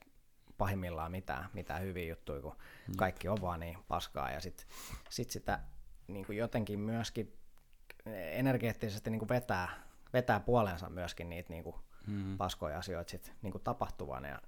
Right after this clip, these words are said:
Speaker 1: ja sit, sit niinku se jatkuu vaan se kehä on silleen, että no niin, et, no täm, et niinku kaikki tää tapahtuu mulle, ja, ja
Speaker 2: Mm.
Speaker 1: niinku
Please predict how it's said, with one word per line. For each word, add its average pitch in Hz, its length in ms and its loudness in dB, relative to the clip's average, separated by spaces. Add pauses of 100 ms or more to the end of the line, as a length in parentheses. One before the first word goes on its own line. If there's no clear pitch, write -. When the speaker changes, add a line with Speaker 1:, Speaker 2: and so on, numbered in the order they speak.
(160)
Speaker 1:
ja 71 140 -4 (140)
sit, - 300 -6 (160)
sit - 180 -6
niinku 95 240 -2
se - 200 -2 (1300)
jatkuu 113 460 4
vaan 87 160 2
se 85 80 -2
kehä 85 280 -2
on 76 120 -2
silleen, 87 160 -2
että 104 120 2
no 120 40 8
niin, 113 200 6
et, - 140 -2 (140)
no 107 180 -2 (140)
täm, 107 240 4 (320)
et 127 120 -2
niinku 107 240 -2
kaikki 104 340 2
tää 90 220 2
tapahtuu - 480 -2
mulle, 78 360 -4
ja, 62 100 -4 (260)
ja 98 180 2
Speaker 2:
Mm. 92 180 2 (460)
Speaker 1:
niinku 95 300 -4